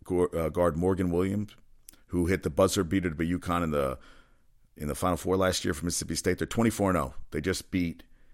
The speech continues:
South Carolina in a big win. And he go-, she goes, "I like the big games because that's when great players play the best and it's exciting. It's good basketball. I guess we're just used to those big games now." I like to say stuff like that's awesome.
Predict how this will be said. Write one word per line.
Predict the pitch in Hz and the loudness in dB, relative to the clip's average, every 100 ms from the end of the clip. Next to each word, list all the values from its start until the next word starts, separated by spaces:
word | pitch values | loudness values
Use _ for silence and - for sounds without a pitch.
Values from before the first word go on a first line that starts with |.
| - - - - - - | -20 -20 -20 -20 -20 -20
South | - 80 - | -4 -2 0
Carolina | 80 73 67 60 - - | -2 -2 -4 -8 -14 -12
in | 73 | -10
a | |
big | 67 76 67 | -6 -8 -8
win. | 60 52 - - _ - - - - _ - - - - | -12 -14 -20 -20 _ -20 -20 -20 -20 _ -20 -20 -14 -6
And | 76 71 | -4 -4
he | 73 | -4
go-, | 78 - | -6 -6
she | - 85 | -6 -2
goes, | 80 - | -2 0
"I | 90 | 2
like | 104 - | 2 2
the | |
big | 85 87 | 2 2
games | 87 85 | 2 0
because | 85 80 78 | -2 -2 0
that's | 87 85 | 0 0
when | 87 78 | -2 0
great | 85 107 | 0 2
players | - 92 90 | 2 2 2
play | - 101 | 0 0
the | 107 | 2
best | 85 80 80 | 2 2 2
and | - 76 | -2 -4
it's | 69 | -4
exciting. | 71 92 95 90 | 0 2 2 0
It's | 76 | -2
good | - 104 | -2 2
basketball. | 92 87 - 85 87 - - | 2 2 0 -2 -2 -4 -10
I | - | -6
guess | 80 92 - | 0 2 2
we're | 76 | -2
just | 69 90 87 - - - | -2 2 2 2 -8 -8
used | 76 78 - - - - - - | -6 -4 -6 -12 -20 -20 -20 -14
to | - | -6
those | 64 71 | -4 -4
big | - 67 | -4 -4
games | 64 60 64 | -6 -8 -10
now." | 50 - - - | -14 -18 -20 -10
I | 101 | -4
like | 135 - - - | -4 -6 -14 -8
to | |
say | 101 - | -6 -6
stuff | - - | -6 -8
like | - | -8
that's | - | -8
awesome. | 101 117 - - | -6 -8 -10 -14